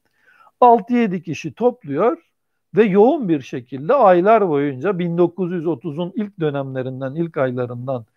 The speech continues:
ya da ortasından bahsediyoruz. Buraya dikkat edin. Manisa şehri içerisinde kahvehanelerde Derviş Mehmet ve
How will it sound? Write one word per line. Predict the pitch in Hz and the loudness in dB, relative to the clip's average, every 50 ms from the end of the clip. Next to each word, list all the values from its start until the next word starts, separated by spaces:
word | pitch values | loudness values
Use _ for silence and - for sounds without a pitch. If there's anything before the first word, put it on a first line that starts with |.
| _ _ - | _ _ -8
ya | 143 123 | -6 -2
da | 120 175 | 0 2
ortasından | 240 190 170 - - 175 151 - - 165 151 147 160 156 143 131 | 4 4 4 4 2 0 -2 -2 -4 -8 -6 -4 -4 -4 -4 -4
bahsediyoruz. | 120 110 107 - _ 131 117 107 113 123 120 117 135 185 277 - _ _ _ _ _ _ _ | -6 -6 -6 -8 _ -14 -14 -12 -10 -10 -6 -2 0 0 0 -2 _ _ _ _ _ _ _
Buraya | - 143 135 127 123 120 110 | -4 -2 0 0 0 -2 -4
dikkat | 110 - - 131 117 - | -8 -10 -8 -10 -8 -8
edin. | 110 107 127 208 254 302 - _ _ _ _ _ _ _ _ - _ _ - | -4 2 4 4 4 4 0 _ _ _ _ _ _ _ _ -20 _ _ -6
Manisa | 143 147 190 240 294 381 359 - - 190 156 | 0 2 4 4 4 4 0 2 2 2 2
şehri | - - - 220 196 185 190 160 156 262 294 | 2 4 4 4 4 6 4 2 2 2 2
içerisinde | 381 - - 185 151 131 127 - - 160 127 117 120 170 247 262 | 0 0 0 -2 -2 -2 -4 -10 -10 -12 -10 -4 0 2 2 4
kahvehanelerde | - 269 233 214 214 202 196 180 160 147 139 131 123 113 110 110 107 101 101 131 208 277 330 330 _ _ _ _ _ _ _ _ _ _ _ - | 6 6 6 6 6 4 4 4 4 2 0 -2 -6 -10 -10 -10 -12 -8 -4 0 0 0 0 -2 _ _ _ _ _ _ _ _ _ _ _ 4
Derviş | 185 220 233 226 233 294 269 - - | 6 6 6 4 2 0 -2 -2 0
Mehmet | 180 180 175 170 175 160 - - _ - | 0 2 2 2 2 0 -2 -4 _ -2
ve | 139 160 165 147 139 131 | 2 2 2 2 0 -4